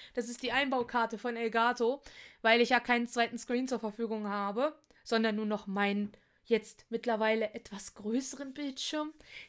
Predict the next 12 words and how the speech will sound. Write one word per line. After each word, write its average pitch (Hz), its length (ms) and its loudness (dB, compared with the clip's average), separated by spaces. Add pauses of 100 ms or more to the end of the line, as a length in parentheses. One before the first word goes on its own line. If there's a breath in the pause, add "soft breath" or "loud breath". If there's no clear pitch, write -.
den 233 100 2
ich 226 160 0
übrigens 240 380 -2
immer 269 240 -4
noch 277 120 -4
sehr 285 200 -2
feiere. 311 640 2 (800 loud breath)
Der 214 80 -6
ist - 140 -6
so 233 80 -4
schön 220 240 0
hell. 233 640 4